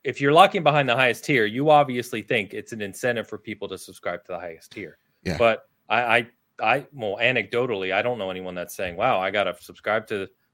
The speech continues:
Speaker 1: Platinum because of those demos." Like,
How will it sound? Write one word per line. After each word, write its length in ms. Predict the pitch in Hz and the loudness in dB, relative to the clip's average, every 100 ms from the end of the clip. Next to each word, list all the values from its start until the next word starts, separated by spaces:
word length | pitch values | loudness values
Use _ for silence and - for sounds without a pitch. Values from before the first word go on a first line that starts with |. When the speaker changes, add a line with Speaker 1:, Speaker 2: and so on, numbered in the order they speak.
| _ | _
Speaker 1:
Platinum 440 | 151 170 120 107 | 6 6 2 -2
because 240 | 104 117 120 | -2 -4 -2
of 80 | |
those 180 | 139 139 | 0 2
demos." 540 | 160 185 127 117 - - _ _ _ 101 | 4 6 6 2 -2 -20 _ _ _ -10
Like, 240 | 90 | -10